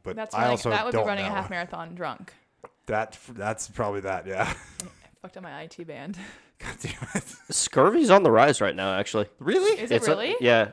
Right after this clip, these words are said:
Speaker 3: From, in two thousand four, it was four percent of the population of the world gets it, and it's up to six to eight, depending on
Speaker 2: Okay.
Speaker 3: where you are in the
Speaker 2: I
Speaker 3: world.
Speaker 2: want you to think population of the world, and then I want you to look up population of U S with scurvy. Because they're different, like, cri-,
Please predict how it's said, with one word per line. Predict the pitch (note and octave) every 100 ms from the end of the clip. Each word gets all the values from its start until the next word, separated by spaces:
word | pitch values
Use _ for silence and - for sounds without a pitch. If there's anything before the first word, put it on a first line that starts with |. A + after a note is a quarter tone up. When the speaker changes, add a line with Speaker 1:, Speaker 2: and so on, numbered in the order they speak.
| -
Speaker 3:
From, | - B2+ B2+
in | B2+ A2
two | D3+
thousand | D3 C#3+ B2+
four, | A2 - A#2+ B2+ B2+ B2+
it | A2+ -
was | G#2 G2+ G2
four | - - B2
percent | B2 - B2
of |
the | A2
population | - G#2+ A2 G#2+ -
of | A2
the |
world | G#2+ A#2 A#2
gets | A#2 A#2
it, | C#3+ -
and |
it's | A2+ -
up | A2+ G#2
to | A2
six | - A#2 -
to | G#2+ -
eight, | G2+ -
depending | G#2 G#2 G#2 G2+
on | G2+ G2+ - _
Speaker 2:
Okay. | A3+ G#3+ -
Speaker 3:
where | B2 G#2+
you | G3+
are | G3
in |
the | F#3+
Speaker 2:
I |
Speaker 3:
world. | A3+
Speaker 2:
want | A#3+ C4+
you |
to | D#4+
think | D4+ C4+
population | - B3+ B3 A#3 A3+
of | G#3
the | G3
world, | F3 F3 F3 G3+ D4+ A4 _ _ _ _ -
and | A3+
then | G#3+
I | G#3
want | G#3
you | A3
to |
look | G#3+
up | A3
population | A3+ A3 G#3+ A3
of | G3
U | G3
S | F3 F#3
with | F#3
scurvy. | - E3 D3+ G#2+ E2+ F#3+ _ _ _ -
Because | G#3+ A3 G3+
they're | G3+ G3+
different, | G3+ G#3+ G#3+ G3+ -
like, | G3 F3+ -
cri-, | G3+ F3